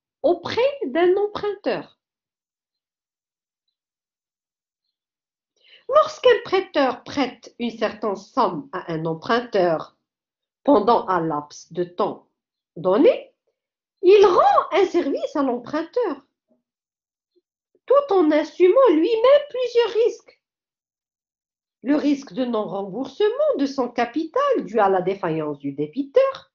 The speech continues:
la dépréciation du pouvoir d'achat de la monnaie, l'impossibilité de profiter des opportunités d'utilisation productive de son argent pendant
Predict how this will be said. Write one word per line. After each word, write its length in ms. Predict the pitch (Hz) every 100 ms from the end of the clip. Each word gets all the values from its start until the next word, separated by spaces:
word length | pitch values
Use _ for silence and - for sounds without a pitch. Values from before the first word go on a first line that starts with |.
| _ _ _ _ _ _ -
la 180 | 277 285
dépréciation 800 | 339 - 302 277 269 269 285 254
du 200 | 220 -
pouvoir 440 | 247 220 247 196
d'achat 500 | 196 - - 208 - 143
de 60 | 151
la 140 | 147
monnaie, 320 | 160 254 403 523 - - _ _ _ _ _ _ _ _ _ _ _
l'impossibilité 1200 | 269 370 494 508 - 392 381 359 330 339 320 359
de 100 | 320
profiter 600 | 330 - 294 294 277 320 302
des 220 | 285 277
opportunités 760 | - 254 - 285 285 277 294
d'utilisation 920 | 277 254 262 262 262 202 240 247 254 233
productive 640 | - 247 220 - 247 180
de 100 | 190
son 240 | 190 180
argent 380 | 196 220 294 427 453 _ _ _ -
pendant 420 | 285 285 226 220